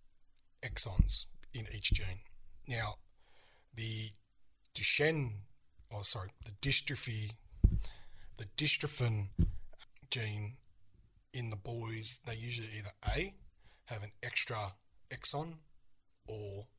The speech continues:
B, they have the exon missing. Now, once this occurs,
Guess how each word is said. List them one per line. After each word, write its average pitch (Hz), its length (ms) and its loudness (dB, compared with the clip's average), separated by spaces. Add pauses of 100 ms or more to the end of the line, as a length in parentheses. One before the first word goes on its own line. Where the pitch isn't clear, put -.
(580)
B, 110 300 2 (220)
they 98 140 -4
have 117 180 -6
the - 120 6
exon 101 460 -2
missing. 101 280 0 (500)
Now, 110 320 -6 (340)
once - 460 2 (160)
this - 280 4
occurs, 143 540 2